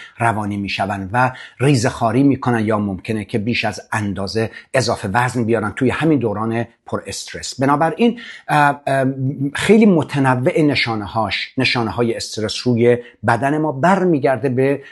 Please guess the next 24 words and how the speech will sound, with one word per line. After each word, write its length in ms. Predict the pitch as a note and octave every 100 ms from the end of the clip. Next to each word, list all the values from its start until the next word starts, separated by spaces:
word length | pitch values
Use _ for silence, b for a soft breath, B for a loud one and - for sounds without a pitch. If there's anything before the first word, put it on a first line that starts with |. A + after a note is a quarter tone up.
| B -
اه، 200 | A2+ G#2
به، 420 | A2 A#2 A2 A2
به، 300 | A2 A2 G#2 -
به 280 | A#2+ G#2+ G2
پیش 300 | - A#2+ -
زمینه‌هایی 580 | A2+ G#2+ A2 G2 B2+ B2+
که 240 | B2 B2+ A#2
به 100 | G#2
لحاظ 320 | F#2+ G#2+ A2
شخصیتی، 680 | - G2+ - G#2 F#2 -
به 100 | B2+
لحاظ 400 | G2+ F2+ G2+ F2+ G#2+ G#2 G#2
رشدی، 400 | G2+ - - B2
به 80 |
لحاظ 320 | G2+ F2 G#2+ G2
فرزندپروری 840 | G2+ F#2 F2+ D#2+ F2 E2+ F#2+ G#2+ B B
داشتیم. 380 | G#2+ - G#2 F2 B B B
خیلی 460 | - A#3 A#3+ G3+
از 240 | D#3+ G#2 -
افراد 420 | B2 - C3 C#3
هم 160 | - C#3+
شروع 380 | C3+ - B2 B2+
می‌کنن 460 | A#2+ - A#2+ A#2+
به 280 | G#2 A#2+ A#2+